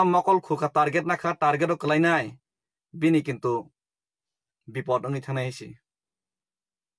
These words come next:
বিনি কিন্তু বিপদ ওঙি থানাই। কাজেই অ তংমং আং বাই তাতং দে, আইপিএফ টিও যারা আগিও গোসাম খাইফেনি লিডার রক,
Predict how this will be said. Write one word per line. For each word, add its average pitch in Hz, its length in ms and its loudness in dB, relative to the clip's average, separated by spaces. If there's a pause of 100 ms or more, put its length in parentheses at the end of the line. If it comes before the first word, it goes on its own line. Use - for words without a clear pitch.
(800)
বিনি 156 260 2
কিন্তু 147 240 -4
বিপদ 127 360 -4
ওঙি 131 140 -6
থানাই। 120 280 -10 (1400)
কাজেই 151 360 4
অ 202 140 2
তংমং 165 440 4 (1040)
আং 151 160 2
বাই 156 120 2
তাতং 156 320 -2
দে, 123 160 0
আইপিএফ 139 320 0
টিও 175 140 2
যারা 160 340 2
আগিও 156 320 2 (280)
গোসাম 143 340 -2
খাইফেনি 160 340 -2
লিডার 160 280 0
রক, 156 220 2